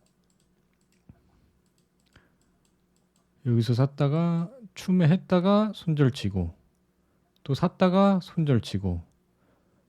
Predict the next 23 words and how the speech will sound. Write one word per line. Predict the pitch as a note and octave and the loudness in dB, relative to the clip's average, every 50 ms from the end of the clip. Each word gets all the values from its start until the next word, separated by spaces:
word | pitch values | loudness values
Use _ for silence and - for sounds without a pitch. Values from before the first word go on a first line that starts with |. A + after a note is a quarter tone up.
| _ - | _ -10
또 | - | -8
샀다가 | C#3 - F#3 F#3+ - - F#3+ F3+ F3+ G3 G3+ F3+ | -4 -2 -2 -4 0 0 0 2 4 4 4 4
손절치고, | - - F#3 E3 E3 C#3 - - A2+ G#2 | 2 2 0 2 0 0 -2 -2 -6 -2
손절을 | - F#3+ G#3+ G#3 A#3 A3+ G#3+ G3+ F3 C3 | 2 2 4 6 6 6 8 6 6 6
엄청 | G2+ A#2 D#3 - - - - G3+ F3+ F3 F3 E3+ D#3+ C#3 A#2 G2 - | 4 4 0 -2 -2 0 2 2 4 4 2 0 0 -2 -2 -4 -6
계속 | - - F3+ G3+ G#3+ G3 - | -6 -4 -4 -2 -2 -4 -4
반복해서 | - A#2+ C3 B2+ C3+ - D3 C3+ B2 | -4 -4 -4 -4 -4 -4 -2 -2 -2
쳤어요. | - - A2+ - - A2+ G#2 G2 F#2 F2+ F2 - _ _ _ _ _ _ _ _ _ _ _ _ _ _ _ - _ _ _ _ | -2 -4 -6 -6 -4 -2 0 0 0 -2 -4 -10 _ _ _ _ _ _ _ _ _ _ _ _ _ _ _ -20 _ _ _ _
바보같이. | - - A#2 A2+ A2 G#2+ G2 - - - F#2+ F#2 G2+ C#3+ - - _ _ _ _ _ _ _ _ _ _ _ _ _ _ | -8 -4 -2 0 0 0 0 -2 -2 -4 -4 -2 -2 -4 -6 -10 _ _ _ _ _ _ _ _ _ _ _ _ _ _
바보같이 | - - B2+ C#3 C#3 C#3 C#3+ - B2 | -8 -4 -2 0 2 0 2 2 2
매매를 | G#2+ G#2 G#2+ G#2+ G#2+ G#2+ | 2 2 2 2 2 0
했어요. | B2+ - - - G#2 F#2+ F2 F2 - - - | -2 -2 -2 -2 -2 -2 -2 -4 -8 -12 -6
풀베팅 | - G3+ F#3 G3 F#3+ G3 - E3+ C#3+ | -2 0 2 2 2 2 2 2 4
손절, | C#3+ C#3+ C3 B2+ A#2 | 4 4 4 2 0
풀베팅 | G2 - D#3 D#3+ F3 E3 - D#3 C3+ | 0 0 -2 0 0 0 0 0 0
손절 | - A#2+ G#2+ G#2+ G2 F#2+ | 0 0 -2 -2 -2 -4
있고요, | F#2 - - G#2+ A2 G2 F2+ | -4 -4 -4 -2 -2 -2 -4
아마. | F2 E2+ E2+ E2+ D#2+ - _ _ _ _ _ _ _ _ _ _ _ _ _ _ _ _ _ A2+ | -4 -6 -8 -10 -12 -14 _ _ _ _ _ _ _ _ _ _ _ _ _ _ _ _ _ -4
어, | G#2 F#2+ F2+ | -4 -2 -2
삼십삼 | - C#3+ D3 C#3 C#3+ - D3 C#3+ C3 | -2 -2 -2 -2 -4 -4 -2 -2 -2
주, | A#2 G#2+ | -2 -2
삼십이 | - B2+ C#3+ C3+ - G#2+ G2 G2 F#2 | -2 -2 -2 -2 -2 -4 -4 -2 -4
주. | F2+ F#2+ F#2+ G2 B2+ D3+ | -4 -4 -4 -4 -4 -4